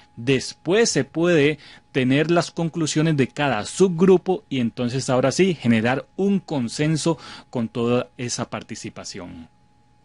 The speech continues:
Así de sencillo hemos aplicado esta técnica y ahora deseamos que usted obtenga los mismos resultados, mayor motivación de los colaboradores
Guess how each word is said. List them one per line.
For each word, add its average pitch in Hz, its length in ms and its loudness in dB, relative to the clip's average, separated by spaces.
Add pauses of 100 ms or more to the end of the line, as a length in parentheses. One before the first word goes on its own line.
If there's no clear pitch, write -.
(1080)
Así 143 280 -2
de 240 80 2
sencillo 196 540 4
hemos 175 260 0
aplicado 156 600 -4
esta 147 320 -4
técnica 160 560 -4 (280)
y 131 120 -2
ahora 156 200 2
deseamos 156 520 2
que - 100 -8
usted 147 320 -6
obtenga 165 500 -4
los 165 140 6
mismos 143 340 4
resultados, 151 720 0 (240)
mayor 170 400 2
motivación 139 580 0
de 143 80 2
los 139 240 0
colaboradores 123 840 2